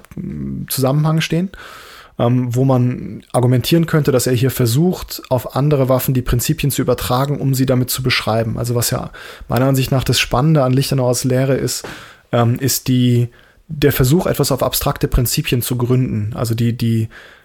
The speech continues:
ich hab das mal die Syntax des Fechtens genannt oder die Syntax des Kämpfens. Er versucht im Prinzip eine Beschreibungskategorien zu finden, mit denen du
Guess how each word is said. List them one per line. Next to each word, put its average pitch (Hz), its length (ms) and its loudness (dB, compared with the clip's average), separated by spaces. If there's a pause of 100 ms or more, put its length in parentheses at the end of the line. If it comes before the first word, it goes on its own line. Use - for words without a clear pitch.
ich 120 120 0
hab 117 140 0
das - 140 -2
mal 127 120 4
die 123 160 4
Syntax 131 480 2
des - 160 -2
Fechtens - 400 -2
genannt 110 280 -2
oder 113 80 -4
die 117 80 0
Syntax 139 400 0
des 123 160 -2
Kämpfens. 143 420 -2
Er 113 60 -2
versucht 131 400 -2
im 135 80 -2
Prinzip 139 360 -2
eine 120 400 0 (380)
Beschreibungskategorien 156 1080 0
zu 156 100 -4
finden, 156 360 0
mit 127 180 -2
denen 143 320 4
du 135 340 2